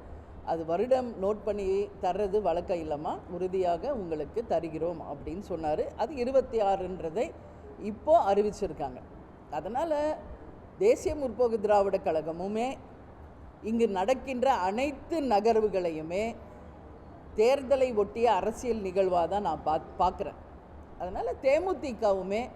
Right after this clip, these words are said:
இரண்டாயிரத்தி இருபத்தி ஆறு ஜனவரி மாதம் ஒன்பதாம் தேதி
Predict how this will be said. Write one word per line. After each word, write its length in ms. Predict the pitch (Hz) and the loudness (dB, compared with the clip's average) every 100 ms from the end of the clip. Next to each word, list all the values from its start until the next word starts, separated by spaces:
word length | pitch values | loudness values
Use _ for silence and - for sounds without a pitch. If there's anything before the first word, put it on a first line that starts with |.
| - - - - - | -18 -18 -20 -16 -4
இரண்டாயிரத்தி 560 | 190 262 285 285 240 240 | 0 4 6 4 2 -4
இருபத்தி 520 | 220 226 214 - 202 | 0 2 2 2 2
ஆறு 220 | 185 220 | 4 2
ஜனவரி 460 | 208 196 233 233 214 | 2 2 2 2 0
மாதம் 320 | 170 170 254 | -4 -4 -4
ஒன்பதாம் 520 | 185 202 233 226 185 | -4 0 2 2 0
தேதி 300 | 170 160 240 | -6 -6 -8